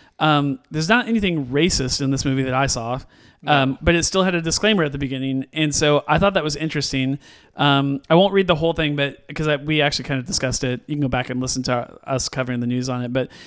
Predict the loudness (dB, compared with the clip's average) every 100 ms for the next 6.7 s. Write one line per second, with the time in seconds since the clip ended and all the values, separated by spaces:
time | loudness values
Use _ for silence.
0 | -20 -4 0 0 -2 -2 2 2 2 0
1 | 0 0 2 0 0 -8 -20 _ -6 2
2 | 4 4 2 0 -2 -4 -6 -4 -2 0
3 | 0 0 0 0 -2 -2 0 0 0 -4
4 | -2 -2 -4 -10 -12 -2 0 2 0 -2
5 | -2 -4 -2 -4 -4 -4 -4 -2 -2 -4
6 | -6 -4 -4 -6 -6 -6 -8